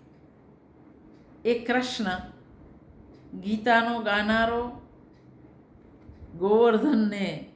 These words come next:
ધારણ કરનારો કૃષ્ણ છે. મુનશીએ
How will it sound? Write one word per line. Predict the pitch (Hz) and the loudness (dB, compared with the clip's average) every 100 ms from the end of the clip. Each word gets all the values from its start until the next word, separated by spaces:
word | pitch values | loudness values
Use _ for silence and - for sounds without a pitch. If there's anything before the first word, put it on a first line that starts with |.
| - | -14
ધારણ | 156 160 196 220 226 | -6 -4 2 2 0
કરનારો | 226 214 208 202 165 147 | -2 -4 -4 -4 -4 -6
કૃષ્ણ | - - - - | -10 -16 -18 -20
છે. | - - - - - - - - - - - - - - - - - - - - - - - - - - - - - - - - - - - - - - - - - - - - - - - 233 | -20 -20 -20 -20 -20 -20 -20 -20 -20 -20 -20 -20 -20 -20 -20 -20 -20 -20 -20 -20 -20 -20 -20 -20 -20 -20 -20 -20 -20 -20 -20 -20 -20 -20 -20 -20 -20 -20 -20 -20 -20 -20 -20 -20 -20 -20 -6 2
મુનશીએ | 294 320 349 370 381 392 - | 2 4 2 2 2 2 -2